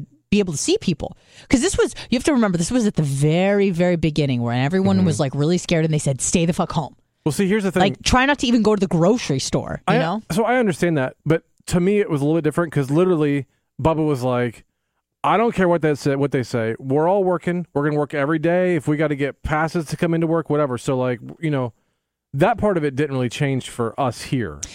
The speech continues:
Speaker 1: I mean, I was still going to Cox every day.
Speaker 2: Okay.
Speaker 1: But, I mean, you know, not throwing shade to my coworkers, but I wasn't really trying to impress Will or Johnny B.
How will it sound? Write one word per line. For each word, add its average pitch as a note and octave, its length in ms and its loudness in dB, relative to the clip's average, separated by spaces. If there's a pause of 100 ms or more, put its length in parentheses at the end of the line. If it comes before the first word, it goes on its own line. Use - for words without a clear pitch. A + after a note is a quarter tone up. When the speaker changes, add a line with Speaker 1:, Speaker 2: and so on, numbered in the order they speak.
(240)
Speaker 1:
I B3+ 60 6
mean, A#3+ 200 2
I A#3 100 4
was F4 120 0
still D#4 160 2
going G#3 320 2
to D3+ 260 0 (100)
Cox A#3 380 0
every B2 200 -2
day. C#2+ 360 -4
Speaker 2:
Okay. A#2 360 -2 (100)
Speaker 1:
But, G3+ 360 2
I G3 140 2
mean, F#3+ 320 0 (340)
you A#3+ 200 0
know, F#3 160 2
not F#3+ 460 2
throwing F#3 340 2
shade G3 180 2
to F3 60 -2
my D3+ 100 -2
coworkers, G3 580 2
but E3 160 0
I F3 100 4
wasn't G#3 260 0
really E3 140 0
trying E3 240 0
to D3 40 -2
impress G#3+ 400 0 (140)
Will D3 200 0
or C#3 80 -2
Johnny C3 300 -2
B. A#2 240 -14